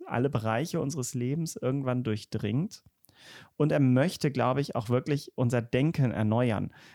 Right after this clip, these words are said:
Unser Denken, auch unser Gewissen zum Beispiel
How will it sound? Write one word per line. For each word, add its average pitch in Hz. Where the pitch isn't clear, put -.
Unser 139
Denken, 147
auch 127
unser 120
Gewissen 131
zum 104
Beispiel 117